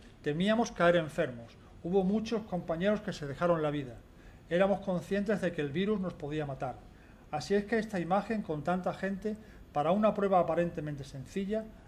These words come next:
meter un hisopo en fosas nasales, tenía su explicación. Participaron nueve personas, todos ellos trabajadores del centro de salud, entre médicos y enfermeras.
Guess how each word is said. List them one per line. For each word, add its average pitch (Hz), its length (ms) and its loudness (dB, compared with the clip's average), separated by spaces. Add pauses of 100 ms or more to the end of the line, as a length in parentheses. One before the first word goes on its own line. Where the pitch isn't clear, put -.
meter 185 540 2
un 185 100 0
hisopo 165 380 0
en 131 60 -6
fosas 180 320 -2
nasales, 180 560 -2 (280)
tenía 160 300 -2
su 175 120 -6
explicación. 127 520 -12 (680)
Participaron 180 800 2
nueve 185 240 6
personas, 131 560 -6 (360)
todos 175 260 4
ellos 214 300 4
trabajadores 160 640 2
del 151 140 0
centro 147 320 -4
de 139 80 -4
salud, 117 260 -12 (640)
entre 156 320 -6
médicos 202 540 -2
y - 60 -8
enfermeras. 127 580 -12